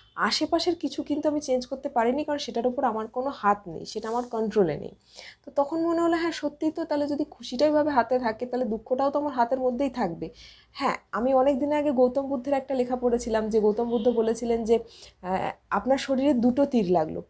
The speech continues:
প্রথম যে তীরটা আপনাকে এসে, মানে, আপনার গায়ে এসে বিঁধলো, সেটা হচ্ছে আশপাশ আর পরিস্থিতি, আশপাশের মানুষের থেকে পাওয়া কষ্ট বা পরিস্থিতি থেকে পাওয়া কষ্ট, আর দ্বিতীয় যে তীরটা, সেটা হলো সেই পরিস্থিতিতে আমাদের রিয়াকশন।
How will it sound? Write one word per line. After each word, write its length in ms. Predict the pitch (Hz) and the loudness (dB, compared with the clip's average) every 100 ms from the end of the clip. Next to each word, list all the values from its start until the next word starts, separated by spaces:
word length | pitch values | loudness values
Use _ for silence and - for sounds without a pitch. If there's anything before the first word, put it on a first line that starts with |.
| - | -6
প্রথম 380 | 240 247 320 311 | -6 -2 0 2
যে 100 | 311 | 2
তীরটা 380 | 269 247 262 | 0 -4 0
আপনাকে 340 | 233 233 226 226 | 0 0 -2 -2
এসে, 180 | 220 214 | -2 -2
মানে, 180 | 202 | 0
আপনার 280 | 185 214 214 | 0 0 -2
গায়ে 220 | 196 190 | 4 4
এসে 140 | 196 208 | 4 0
বিঁধলো, 400 | 185 170 170 202 254 - - - | 0 0 0 -2 -2 -18 -20 -10
সেটা 280 | - 240 | -4 -2
হচ্ছে 280 | 277 285 320 | 0 0 4
আশপাশ 460 | 294 226 - 254 254 | 2 2 -2 -2 -2
আর 140 | 240 240 - | -6 -6 0
পরিস্থিতি, 540 | 254 240 - 180 - | 2 2 -4 -10 -8
আশপাশের 420 | 196 - 208 214 | -8 -6 -6 -4
মানুষের 320 | 208 190 190 196 | -4 -2 -4 -8
থেকে 160 | 196 190 | -6 -4
পাওয়া 220 | 185 180 | -2 -2
কষ্ট 260 | 175 175 226 | -4 -6 -6
বা 120 | 240 | -8
পরিস্থিতি 480 | 247 233 - - 190 | -4 -4 -6 -10 -10
থেকে 200 | 175 170 | -8 -10
পাওয়া 240 | 156 160 - | -10 -10 -10
কষ্ট, 320 | 160 - 180 _ - - - | -14 -16 -20 _ -20 -20 -14
আর 60 | 165 | -10
দ্বিতীয় 480 | 156 220 214 285 330 | -6 -6 0 4 6
যে 120 | 339 | 4
তীরটা, 400 | 339 247 247 294 | 2 -4 0 -2
সেটা 280 | - 247 269 | -2 -4 -4
হলো 260 | 294 302 | -2 -2
সেই 240 | 302 269 277 | -2 -4 -4
পরিস্থিতিতে 600 | 277 269 262 277 285 294 | -4 -6 -6 -10 -8 -6
আমাদের 360 | 226 226 247 | -2 4 4
রিয়াকশন। 480 | 202 165 160 - - | 4 2 0 -10 -14